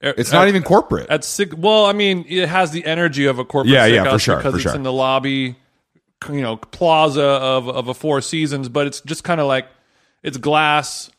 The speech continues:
Speaker 2: Everyone, you know, at six P M, it's a packed restaurant of fifty-five-year-old millionaires.
Speaker 1: For sure, for sure.
Speaker 2: Everyone's wearing a, a, a suit and tie. The only people that are dressed like slobs are, you know,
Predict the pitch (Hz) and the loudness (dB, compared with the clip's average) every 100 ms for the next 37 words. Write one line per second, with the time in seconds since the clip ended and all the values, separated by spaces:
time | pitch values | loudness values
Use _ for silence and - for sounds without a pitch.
0 | _ _ _ 147 156 165 160 156 151 143 | _ _ _ -4 0 2 2 0 -2 -10
1 | - 147 135 127 127 139 - 196 190 - | -10 -2 0 0 -2 -2 -2 -2 -4 -8
2 | 180 160 156 156 147 147 135 139 - - | -4 0 2 0 -2 -6 -8 -8 -12 -14
3 | - 127 - - 170 - 151 - 156 143 | -6 -6 -4 -2 -2 0 -4 -4 -4 0
4 | 143 135 120 - 151 147 - 143 135 143 | 0 -2 -6 -6 -6 -4 2 2 2 2
5 | 139 131 131 123 123 123 123 123 120 104 | 2 2 0 -2 -2 0 2 2 2 2
6 | 76 - 82 67 - 143 156 156 156 135 | -2 -2 -4 -4 -2 0 2 2 2 0
7 | 143 143 135 117 139 131 131 - 185 156 | 0 0 -2 -4 -4 -2 -4 -2 -4 -4
8 | 151 156 143 143 156 170 190 180 165 180 | -2 0 2 2 0 2 2 0 -2 -4
9 | 165 151 139 139 143 151 139 - 143 135 | -2 0 0 2 0 0 -2 -2 0 2
10 | 135 135 131 123 - _ _ _ 135 131 | 2 0 -2 -2 -8 _ _ _ -6 -2
11 | 113 | -4